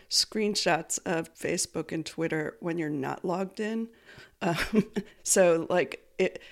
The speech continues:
like, the link you might send to a friend, and then, the, you know, the,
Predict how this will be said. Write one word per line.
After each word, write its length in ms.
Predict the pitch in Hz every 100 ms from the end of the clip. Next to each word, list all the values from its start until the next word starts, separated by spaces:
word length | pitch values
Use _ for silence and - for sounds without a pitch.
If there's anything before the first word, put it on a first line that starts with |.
| -
like, 200 | 180 175
the 60 | 180
link 320 | 185 202 202
you 80 | 196
might 220 | 175 175
send 260 | - 165 170
to 100 | 180
a 60 | 160
friend, 460 | - 147 160 202
and 200 | 185 170
then, 160 | 175 175
the, 120 | 170 - -
you 120 | 165 175
know, 220 | 156 151 -
the, 260 | 165 -